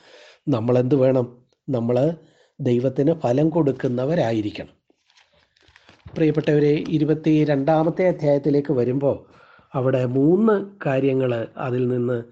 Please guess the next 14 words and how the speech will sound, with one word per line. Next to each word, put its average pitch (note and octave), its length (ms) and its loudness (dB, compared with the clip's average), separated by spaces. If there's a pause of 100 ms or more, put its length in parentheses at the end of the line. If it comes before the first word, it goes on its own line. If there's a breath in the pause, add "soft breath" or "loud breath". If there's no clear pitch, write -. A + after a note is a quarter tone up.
(400 soft breath)
ആ, B2+ 60 -4 (580)
നമ്മൾ A#2+ 260 -6 (1300)
ബൈബിളിലൂടെ C3 760 0 (160)
എന്നതിൽ B2+ 420 -4
പറയുന്നുണ്ട്. B2+ 720 -2
മൂന്ന് D#3 420 0 (540 loud breath)
കർത്താവിൻ്റേതായ C#3 1000 0 (120)
മൂന്ന് C3 400 -2 (420 soft breath)
സത്യങ്ങൾ D#3 600 2
ഇരുപത്തിരണ്ടാം C3+ 680 -2
അധ്യായത്തിൽ B2+ 520 -4
പറയുന്നു. A2+ 420 -8 (640 soft breath)
ഒന്നെന്ന് F3 380 0
പറയുന്നത് D#3+ 520 2